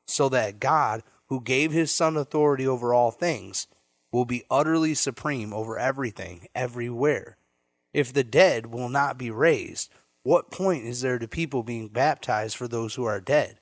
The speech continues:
Why do it unless the dead will someday rise again? For why should we ourselves risk our lives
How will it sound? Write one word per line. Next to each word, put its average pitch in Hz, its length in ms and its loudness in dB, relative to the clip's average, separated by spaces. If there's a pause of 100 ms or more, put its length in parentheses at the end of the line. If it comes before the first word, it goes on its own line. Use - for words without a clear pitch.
(680)
Why 147 300 4
do 151 280 4
it 110 80 0
unless 117 320 -2
the 120 120 -8
dead 135 300 0
will 120 140 -6
someday 127 520 0
rise 123 380 0
again? 127 420 -2 (880)
For 127 140 2
why 143 200 6
should 175 260 -2
we 165 280 -2 (280)
ourselves 113 640 2
risk 139 420 2
our 139 180 4
lives 127 560 2